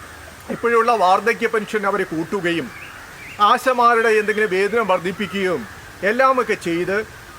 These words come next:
സർക്കാർ ഉദ്യോഗസ്ഥരുടെ ശമ്പള പരിഷ്കരണം കൂടിയൊക്കെ നടത്തി കഴിഞ്ഞാൽ സർക്കാർ ഉദ്യോഗസ്ഥർ കൂടി ഒപ്പം ചേരുമ്പോൾ ഈ ട്രെൻഡുകൾ മാറുകയും അത് ഇടതുപക്ഷത്തിന് അനുകൂലമായി വരാനുള്ള സാധ്യത വള-, വളരെ കൂടുതലായി കാണുകയാണ്.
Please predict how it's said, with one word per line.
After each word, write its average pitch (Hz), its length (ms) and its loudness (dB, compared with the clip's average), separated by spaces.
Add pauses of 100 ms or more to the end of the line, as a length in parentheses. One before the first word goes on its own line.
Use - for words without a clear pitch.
(120)
സർക്കാർ 269 540 2
ഉദ്യോഗസ്ഥരുടെ 214 1000 0
ശമ്പള 214 440 2
പരിഷ്കരണം 208 520 -2
കൂടിയൊക്കെ 180 340 -2
നടത്തി 160 300 -2
കഴിഞ്ഞാൽ 170 420 -2
സർക്കാർ 220 360 2
ഉദ്യോഗസ്ഥർ 190 460 -2
കൂടി 165 320 -4
ഒപ്പം 185 260 -6
ചേരുമ്പോൾ 147 420 -2 (640)
ഈ 277 140 0
ട്രെൻഡുകൾ 233 680 0
മാറുകയും 170 760 -2 (500)
അത് 233 460 2
ഇടതുപക്ഷത്തിന് 202 800 -2 (160)
അനുകൂലമായി 190 880 0 (100)
വരാനുള്ള 175 840 2 (100)
സാധ്യത 196 420 0
വള-, 165 420 0
വളരെ 170 440 0
കൂടുതലായി 165 600 -2
കാണുകയാണ്. 127 460 -4